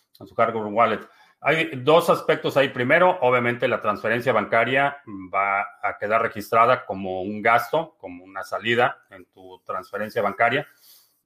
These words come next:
Y la otra es que particularmente Coinbase reporta todos los retiros o los considera una venta.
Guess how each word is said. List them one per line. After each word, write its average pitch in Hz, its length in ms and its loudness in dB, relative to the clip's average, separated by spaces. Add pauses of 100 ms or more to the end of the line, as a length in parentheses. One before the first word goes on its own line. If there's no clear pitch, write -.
(120)
Y 123 80 -2
la 120 180 8
otra 160 400 4
es 127 320 -2
que 131 400 -6
particularmente 131 840 0
Coinbase 143 600 0
reporta 120 1040 2
todos 143 320 0
los 110 100 -2
retiros 131 580 -4
o 101 120 -6
los 98 180 -8
considera 113 580 0
una 123 180 0
venta. 127 460 0